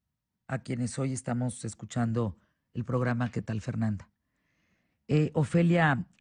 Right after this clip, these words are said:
Pastrano, Gonzalo Oliveros, hablando aquí del tema de cómo se comportan las redes sociales. Todo este asunto del Colegio Americano el día de ayer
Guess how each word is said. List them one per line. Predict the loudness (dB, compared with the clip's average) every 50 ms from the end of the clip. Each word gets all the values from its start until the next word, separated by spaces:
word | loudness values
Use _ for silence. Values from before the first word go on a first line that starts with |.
| -10 _
Pastrano, | -2 -2 -2 0 0 2 4 4 4 4 2 0 -2 -10 _ _ _ _ _ -6
Gonzalo | -2 0 0 0 2 2 2 4 4 4
Oliveros, | 2 2 2 2 2 2 0 -2 -4 -8 -20 _ _ _ _ -8
hablando | -6 -2 0 0 2 2 2 2 0
aquí | 0 -2 -2 -2 0 0
del | 0 0 -2 -2 -2 -2
tema | -2 0 0 2 2 2 2 0 -2 -6 _ _ _ _ _ _ _ _ _ _ _
de | -10 -4 -4 -4 -4 -4 _
cómo | 0 2 2 4 2 0
se | 0 -2 -4
comportan | -2 -2 -2 -2 0 0 2 2 2 2 2 2 2 2
las | 2 2
redes | 2 0 0 0 -2
sociales. | -4 -6 -8 -6 -2 0 0 2 2 0 -2 -6 -12 _ _ _ _ _ _ _ _ _ _ _ _ _ _ _ _ _ _ _ _ _ _ _ _ _ _
Todo | 2 4 4 6 4 4
este | 2 0 0 0 2 4 4
asunto | 4 2 2 0 2 2 2 2 2 0 0
del | 0 0 0 -2
Colegio | -2 -2 -2 -2 -2 -2 -2
Americano | 0 0 -2 -2 0 0 0 2 2 2 2
el | 0 0
día | 0 0 0
de | 0 0
ayer | -2 -2 0 0 -2 -2 -2 -6 -16